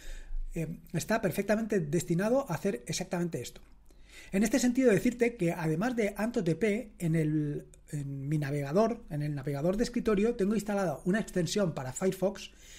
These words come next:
que también permite utilizar el segundo factor de autenticación. Quiero decir que es una aplicación, una extensión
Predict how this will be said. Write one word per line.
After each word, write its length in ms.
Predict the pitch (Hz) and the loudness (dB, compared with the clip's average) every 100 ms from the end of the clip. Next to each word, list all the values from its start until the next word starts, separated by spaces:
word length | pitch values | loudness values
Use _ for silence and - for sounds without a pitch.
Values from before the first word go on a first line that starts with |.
| - - - | -20 -20 2
que 360 | 196 240 240 - | 6 6 2 -4
también 420 | 160 160 156 220 | 0 4 4 4
permite 600 | 185 196 - 220 247 240 | 2 2 2 2 2 0
utilizar 640 | 185 175 160 - 190 226 - | 0 2 0 0 0 0 0
el 140 | 190 | -2
segundo 260 | 180 170 185 | 2 0 2
factor 260 | 175 170 190 | 0 0 2
de 120 | 185 | 2
autenticación. 720 | 165 160 143 139 127 135 131 | 0 -2 -4 -6 0 0 2
Quiero 140 | 180 175 | 2 2
decir 280 | 165 226 | 2 -2
que 200 | - 165 - | 0 -2 -2
es 160 | - | 0
una 80 | 208 | 0
aplicación, 480 | 202 185 175 226 220 | 0 -2 0 0 0
una 140 | 190 | -2
extensión 480 | - 196 175 214 | -2 -4 0 -2